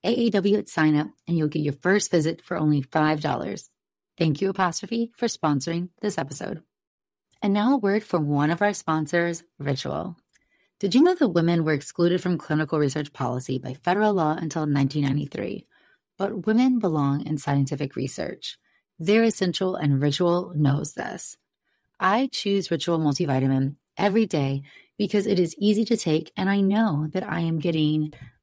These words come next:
high quality and traceable ingredients in a clean and bioavailable forms. In fact, Ritual conducted a university-led human clinical trial for their Essential for Women eighteen plus multivitamin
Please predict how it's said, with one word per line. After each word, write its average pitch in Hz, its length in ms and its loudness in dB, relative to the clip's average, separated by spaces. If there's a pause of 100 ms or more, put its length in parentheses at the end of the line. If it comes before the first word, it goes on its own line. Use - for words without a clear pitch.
(220)
high 208 460 2
quality 139 600 0
and 139 100 -4
traceable 180 500 -2
ingredients 147 600 2
in 156 120 -2
a 156 100 -4
clean 175 400 0
and 160 160 0
bioavailable 139 720 0
forms. - 560 -10 (360)
In 196 140 -2
fact, 226 400 0
Ritual 220 340 -2
conducted 180 440 0
a 160 60 2
university-led 160 800 -2
human 165 360 0
clinical 151 440 -4
trial 233 460 2
for 175 160 -6
their 156 140 -2
Essential 202 400 0
for - 160 -4
Women 175 320 0
eighteen 143 460 -4
plus 151 360 -6
multivitamin 175 920 0